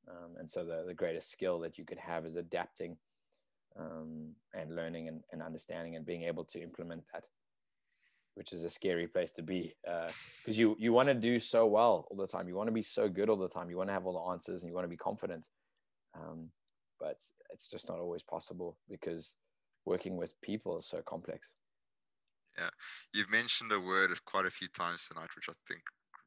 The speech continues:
Speaker 2: resonates with me personally quite a bit, and it definitely resonates with the business, um, in Forte and what the three of us in some capacity or another are trying to solve.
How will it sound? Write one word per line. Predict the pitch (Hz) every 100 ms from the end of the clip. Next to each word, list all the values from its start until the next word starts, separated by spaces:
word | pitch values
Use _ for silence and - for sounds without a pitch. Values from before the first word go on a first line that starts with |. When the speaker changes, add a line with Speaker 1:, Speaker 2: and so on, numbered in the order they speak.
| -
Speaker 2:
resonates | 87 85 90 85 -
with | -
me | 85 85 -
personally | 90 85 - 78
quite | - 82
a | 80
bit, | 87 85 -
and | 87
it | 80 - -
definitely | 87 - 90 85 85 - - _ 73
resonates | 85 82 87 80 78 - - - -
with | 82 - - - _ _ _ _ -
the | 87
business, | 92 87 87 87 - - _ -
um, | 82 82 85
in | 82 87
Forte | - 90 - 90
and | 90 - 82 80 - - - - - _
what | 87 - - _ _ _ - -
the |
three | 92 - 113
of | 107 95
us | 98 95 - - - 85
in |
some | 82 104 95 -
capacity | 101 - 92 - -
or | 92
another | 87 85
are | 87 90
trying | - 87
to | -
solve. | - 95 90